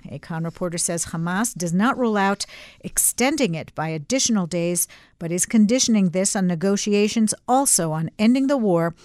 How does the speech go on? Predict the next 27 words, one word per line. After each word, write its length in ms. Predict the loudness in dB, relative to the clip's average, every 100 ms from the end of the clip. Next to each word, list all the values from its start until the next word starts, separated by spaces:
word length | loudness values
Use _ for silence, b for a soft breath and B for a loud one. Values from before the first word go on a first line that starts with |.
| B B B
and 140 | -6
lifting 300 | -4 -4 -2
what 120 | -2 -2
it 80 |
called 300 | -4 -2 0
the 40 | 0
siege 480 | 2 4 4 2 2
on 140 | 2
the 80 | 0
Gaza 300 | -2 -4 -2
Strip. 440 | -2 2 0 0 -20 B B B B B -12
A 160 | -8
senior 440 | -8 -2 0 0 0
Hamas 500 | -2 -2 0 0 -2
official 540 | -8 -4 -2 0 0 0
has 220 | -2 -4
conditioned 440 | -4 -2 -2 -2
negotiations 720 | -2 -2 -2 -2 -2 0 0 -2
on 100 | -2
the 120 | -2
release 360 | 0 0 0
of 160 | -2 -6
captive 460 | -6 -4 -2 -4 -4 -2
I 140 | -2
D 180 | 0 -2
F 80 | -2
soldiers 680 | -2 0 0 0 -2 -2